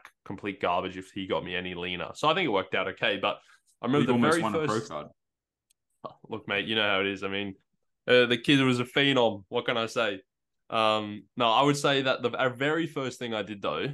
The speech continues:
Speaker 1: when I thought, "All right, I actually wanna do this," was I went onto I C N's website and I looked at, like, previous year's results.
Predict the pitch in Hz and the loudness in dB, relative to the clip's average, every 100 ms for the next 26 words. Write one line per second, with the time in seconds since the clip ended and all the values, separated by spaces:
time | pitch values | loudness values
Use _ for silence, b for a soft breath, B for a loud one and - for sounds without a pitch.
0 | - 107 107 101 98 - 107 101 - _ | -10 -6 -2 0 0 -2 -4 -2 -4 _
1 | _ 110 104 92 92 95 95 104 101 98 | _ -2 0 2 0 -2 -4 -8 -8 -6
2 | 92 98 92 - - - 104 104 98 113 | -4 -4 -4 -6 -10 -8 -4 0 0 0
3 | 123 123 117 - 107 104 95 101 - 113 | 0 0 -2 -6 -4 -2 0 0 0 -6
4 | 101 95 92 98 - - 82 - 85 92 | -6 -6 -6 -6 -6 -6 -6 -8 -8 -6
5 | 92 98 - 90 - _ _ _ 95 - | -6 -8 -4 -4 -6 _ _ _ -6 -4
6 | - 113 104 104 95 110 101 98 95 95 | -4 -4 -2 -4 -4 -4 -4 -6 -8 -6
7 | 101 98 - - | 0 0 0 -12